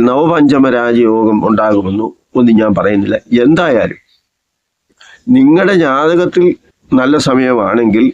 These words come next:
അതുപോലെ തന്നെ അല്പം മോശമായിരിക്കുന്നവരാണെങ്കിൽ പോലും ദൈവാധീനവും ഭാഗ്യവും ഉണ്ടെങ്കിൽ ഈ കുറഞ്ഞ സമയം കൊണ്ട് തന്നെ ജീവിതത്തിൽ നല്ല ഒരു മാറ്റം നിങ്ങളുടെ ജീവിതത്തിൽ ഉണ്ടാകും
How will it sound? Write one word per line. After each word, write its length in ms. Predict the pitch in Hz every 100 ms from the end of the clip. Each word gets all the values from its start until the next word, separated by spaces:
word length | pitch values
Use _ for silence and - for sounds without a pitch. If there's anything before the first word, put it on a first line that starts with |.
| - _ _ _ _ _ -
അതുപോലെ 400 | 123 147 170 175
തന്നെ 200 | 165 151
അല്പം 240 | 139 - 147
മോശമായിരിക്കുന്നവരാണെങ്കിൽ 1600 | 127 131 165 185 175 156 160 147 147 165 165 156 139 139 165 180 151 -
പോലും 260 | 113 104 101
ദൈവാധീനവും 840 | 113 139 156 151 127 123 113 110 98
ഭാഗ്യവും 480 | 107 131 123 135 110
ഉണ്ടെങ്കിൽ 380 | 101 101 98 101 - - - _ 143
ഈ 40 | 196 -
കുറഞ്ഞ 540 | - 170 190 233 247 247 190
സമയം 300 | 131 131 127
കൊണ്ട് 180 | 123 113 107
തന്നെ 240 | 101 107 107 - - _ - 104
ജീവിതത്തിൽ 600 | 113 135 131 117 - 117 110 - - 120
നല്ല 300 | 113 131 175 170 120
ഒരു 120 | 113 104
മാറ്റം 400 | 104 113 - 120 - - 104
നിങ്ങളുടെ 340 | 104 127 127 98
ജീവിതത്തിൽ 500 | 107 110 110 92 110 117 _ _ _
ഉണ്ടാകും 680 | 113 110 113 117 117 113 147